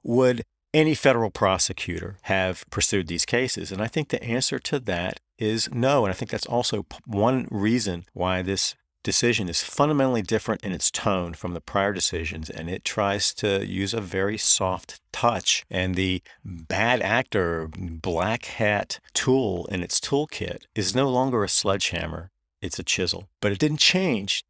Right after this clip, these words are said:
the ultimate outcome for Chuck Person. Chuck Person's still unemployable. One of the potential silver linings for people like Chuck Person,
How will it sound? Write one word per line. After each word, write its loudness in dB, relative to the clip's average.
the 2
ultimate 0
outcome -2
for -4
Chuck -4
Person. -4
Chuck -10
Person's -4
still -4
unemployable. -4
One 0
of -2
the 2
potential 0
silver 4
linings 2
for 0
people -2
like -2
Chuck -2
Person, 0